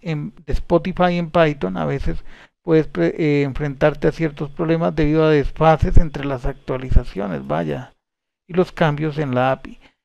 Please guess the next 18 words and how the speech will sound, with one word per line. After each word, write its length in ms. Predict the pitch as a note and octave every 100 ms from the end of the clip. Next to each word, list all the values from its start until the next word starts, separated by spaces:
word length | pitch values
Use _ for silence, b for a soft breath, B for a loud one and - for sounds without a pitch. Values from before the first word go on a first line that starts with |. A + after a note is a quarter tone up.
| _
Quiero 220 | - F#3 F#3+
verificar 640 | G3 F#3 F#3+ - F3 E3+
hace 280 | E3+ - E3+
cuánto 720 | - F#3 D#3+ D3+ F2+ F2 -
se 720 | D#3 - E2 D2+ D2 D2 D2+ - _ _
actualizó 720 | D#2 - _ D3 C3+ - D#3+
esta 260 | C3+ - A#2
librería. 800 | E2+ E2 F2 E2+ D#2 F#3 F3+ _ _ _ _ _ _ _ _ _ _ _ _
Mm, 460 | D2+ D2 C#2+ D2 D2 - F3 _
mm, 120 | - -
mm, 320 | - D#3 D#3+ E3
por 140 | - D2
aquí 300 | C#2 - D#3
debe 120 | C#2+
estar, 340 | - - F3+
support, 760 | - D#3+ - E2+ - - - -
examples. 1080 | - - E3 E2+ E3+ E3 - F3 E3+ F3 E3+ - _ _ _ _ _ _ _ _ _ _ _ _ _ _ F#3
Ah. 380 | F3+ F3+ F#3